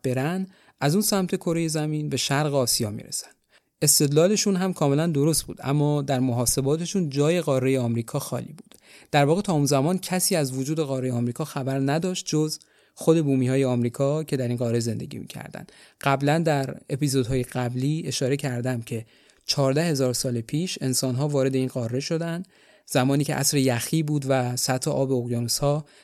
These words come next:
صد و بیست متر پایین‌تر از سطح امروزیش بود و این باعث شد حد فاصله بین شرق روسیه و آلاسکا در قارهٔ آمریکا که الان دریاست، در اون زمان با پایین اومدن سطح آب دریاها خشک شد و انسان تونست پای پیاده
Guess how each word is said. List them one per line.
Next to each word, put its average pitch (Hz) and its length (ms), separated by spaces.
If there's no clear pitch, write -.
صد 143 300
و 139 60
بیست 151 320
متر 151 120
پایین‌تر 123 340
از 120 100
سطح 123 280
امروزیش 113 460
بود 120 220
و 127 40
این 151 180
باعث 143 220
شد 165 260
حد 139 380
فاصله 147 580
بین 127 480
شرق 139 420
روسیه 123 640
و 117 80
آلاسکا 123 580
در 117 200
قارهٔ 120 420
آمریکا 127 680
که 139 200
الان 123 260
دریاست، 123 600
در 147 160
اون 196 100
زمان 175 480
با 135 200
پایین 139 340
اومدن 139 400
سطح 131 340
آب 123 200
دریاها 120 480
خشک 170 400
شد 156 420
و 135 300
انسان 147 340
تونست 147 280
پای 143 180
پیاده 135 600